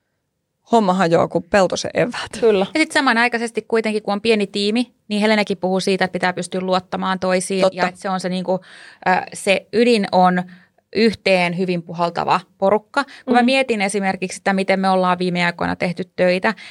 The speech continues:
Speaker 3: niin eräällä tavalla kaikki keskustelut, jossa on, niinku, mukana, niin tietää, että mitä ikinä mä sanon siinä pöydässä, niin mä pystyn itse sen kaiken deliveroimaan, jos ei kukaan muu pysty, mut mä tiedän, että parempi,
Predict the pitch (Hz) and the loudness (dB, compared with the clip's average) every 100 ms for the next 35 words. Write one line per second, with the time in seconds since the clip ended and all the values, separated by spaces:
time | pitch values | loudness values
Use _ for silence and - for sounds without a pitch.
0 | - 214 202 262 302 247 214 208 196 190 | -6 -2 0 2 2 0 0 0 0 0
1 | 190 190 _ _ _ - 254 285 285 233 | 0 -2 _ _ _ -4 -2 -2 -2 -2
2 | 226 - 226 202 190 190 185 - 185 185 | -2 -2 -6 -4 -2 -4 -4 -2 -2 -2
3 | 185 185 208 214 208 185 185 185 185 185 | -4 -4 -4 -2 -2 0 -2 -2 -2 2
4 | 214 214 196 185 185 202 208 254 330 247 | 2 2 0 0 -2 -4 -2 0 0 -2
5 | 208 - 233 220 202 185 185 180 190 190 | -2 0 0 0 0 -2 -2 0 2 2
6 | 185 - 185 190 190 185 - - 247 247 | 0 -2 -4 -2 -4 -6 -12 -4 -2 0
7 | 311 - 226 240 269 240 - 190 185 180 | -2 0 -2 -2 -2 -2 0 -4 0 0
8 | 180 175 180 180 190 214 208 185 180 180 | 2 4 4 4 4 4 4 2 2 0
9 | 180 190 175 196 - 175 170 165 165 269 | 0 0 0 -2 0 0 0 -2 0 -2
10 | - 359 330 220 214 208 214 214 190 185 | 0 -2 0 0 0 0 2 2 2 -2
11 | - - 208 208 185 175 | -4 -2 0 0 -2 -10